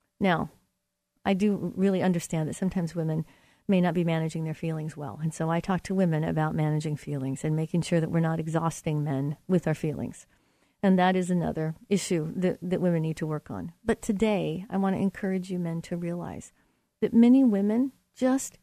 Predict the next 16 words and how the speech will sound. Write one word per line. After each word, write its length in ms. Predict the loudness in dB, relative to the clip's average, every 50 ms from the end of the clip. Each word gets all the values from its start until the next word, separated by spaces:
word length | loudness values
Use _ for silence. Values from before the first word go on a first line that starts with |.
| _ 0
need 400 | 2 2 4 4 2 0 -2 -4 -10 _
some 260 | -12 -6 -4 -4 -4
comfort. 480 | -2 -2 -4 -4 -4 -6 -10 -10 -10 _ _ _ _ _ _ 0
And 140 | 2 4 4
I 60 | 4
tell 260 | 2 0 0 2 2
men 260 | 2 2 2 2 0
that, 180 | 0 -2 -2 _ -2
you 120 | 0 0
know, 260 | 2 2 2 2 0 -2 -6 _ _ _ _ _ _ _ _ _ _ _ -8
sympathy, 680 | 0 4 4 4 4 4 2 2 4 4 4 4 2 0 -2
it 100 | 0 2
goes 200 | 2 2 2 2
a 60 | 0
long 220 | 0 0 0 0
way 320 | 0 -2 -4 -6 -8 -14